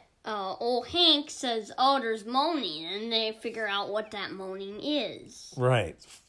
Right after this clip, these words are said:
Speaker 2: The clues are starting to add up. There's,
Speaker 1: And,
Speaker 2: there's
Speaker 1: but I
Speaker 2: scary stuff happening. There's moans, but there's also a sound system.
Speaker 1: But I was curious,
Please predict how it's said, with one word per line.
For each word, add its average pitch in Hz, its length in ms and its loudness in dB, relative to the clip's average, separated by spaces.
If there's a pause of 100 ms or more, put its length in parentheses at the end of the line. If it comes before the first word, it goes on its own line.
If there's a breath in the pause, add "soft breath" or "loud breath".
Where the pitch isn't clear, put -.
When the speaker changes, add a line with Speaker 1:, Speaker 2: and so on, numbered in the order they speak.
(120)
Speaker 2:
The 101 120 -8
clues 143 340 0
are 117 60 -2
starting 120 340 2
to 107 160 -4
add 95 220 -2
up. - 240 -8
There's, - 320 -8
Speaker 1:
And, 320 140 0
Speaker 2:
there's 330 80 2
Speaker 1:
but 349 80 4
I 339 200 4
Speaker 2:
scary 143 340 8
stuff 131 360 2
happening. 117 400 2
There's 95 180 -4
moans, 117 560 0
but 139 240 2
there's 104 160 -6
also 110 360 -4
a 104 40 -4
sound 120 560 -4
system. - 520 -8 (140)
Speaker 1:
But 311 160 2
I 370 280 8
was 403 100 -2
curious, 311 320 -2